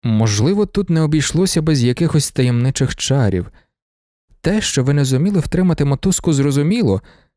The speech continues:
але як вона відв'язалася від сосни? Адже вузол цей Роншах вив'язав,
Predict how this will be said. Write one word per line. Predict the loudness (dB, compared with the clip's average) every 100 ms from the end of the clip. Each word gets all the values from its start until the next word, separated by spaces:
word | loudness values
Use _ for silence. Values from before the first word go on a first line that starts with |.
| _ _ -4
але | 0 0
як | 0 -2 0
вона | 2 2
відв'язалася | 0 0 0 2 0 0 0
від | 0 0
сосни? | -2 0 0 2 0 -2 _ _ _ _ _ -6
Адже | -4 0 0
вузол | 0 -2 0 0 0
цей | 0 2 2
Роншах | 2 0 0 -2 0
вив'язав, | 0 0 2 0 0 -2